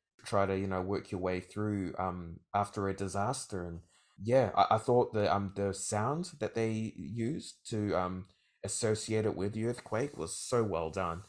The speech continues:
Like, it was so haunting every time you heard that noise. It's like, "Oh my God, there's another aftershock." And that brought me back to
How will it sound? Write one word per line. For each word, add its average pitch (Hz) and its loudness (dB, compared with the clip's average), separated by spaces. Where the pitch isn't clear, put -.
Like, 90 0
it 107 0
was 104 0
so 127 4
haunting 104 0
every 101 -2
time 104 -2
you 92 -2
heard 101 0
that 90 -2
noise. 98 0
It's - -6
like, - 0
"Oh 98 2
my 98 -2
God, 98 0
there's 92 -4
another 95 0
aftershock." 90 -2
And 107 -2
that 120 8
brought 117 6
me 120 2
back 87 2
to 101 4